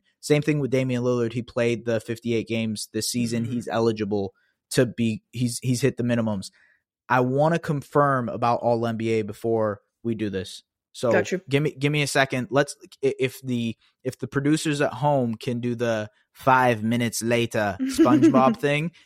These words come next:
Speaker 1: and, and, and do this for us. One second. Let me, let me figure this out. Welcome back, ladies and gentlemen. After, uh, a couple of minutes of Googling, we, we figured our,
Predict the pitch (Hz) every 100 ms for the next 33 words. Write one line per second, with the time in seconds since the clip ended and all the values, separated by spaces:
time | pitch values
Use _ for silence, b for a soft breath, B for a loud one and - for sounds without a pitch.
0 | b 117 120 - 120 113 117 123 117 104
1 | - 104 98 - 143 92 82 95 147 -
2 | 160 151 117 98 90 - - - _ _
3 | - 131 180 - 190 180 151 160 - -
4 | _ - - - 165 107 101 101 101 120
5 | - 120 107 98 - 101 92 90 - 101
6 | - 135 120 107 107 101 101 110 117 107
7 | 101 101 123 - 127 - 123 110 101 92